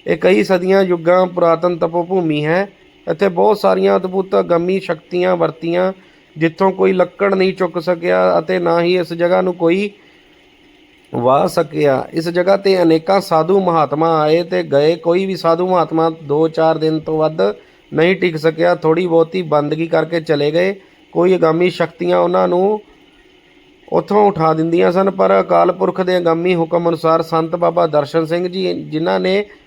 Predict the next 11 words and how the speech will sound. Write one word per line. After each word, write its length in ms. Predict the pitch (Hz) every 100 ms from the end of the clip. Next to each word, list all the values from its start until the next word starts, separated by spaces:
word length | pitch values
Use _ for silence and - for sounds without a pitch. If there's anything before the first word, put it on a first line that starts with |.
| _
ਬਚਪਨ 440 | 147 160 165 190 196
ਤੋਂ 120 | 202
ਹੀ 100 | 196
ਪ੍ਰਮਾਤਮਾ 600 | 185 175 170 165 175 175
ਦੀ 260 | 175 175 175
ਅਪਾਰ 320 | 170 165 165
ਬਖਸ਼ਿਸ਼ 400 | 165 - 170 160
ਸੀ, 220 | 185 190
ਇਸ 100 | 160
ਜਗ੍ਹਾ 280 | 156 170 185
ਤੇ 320 | 180 190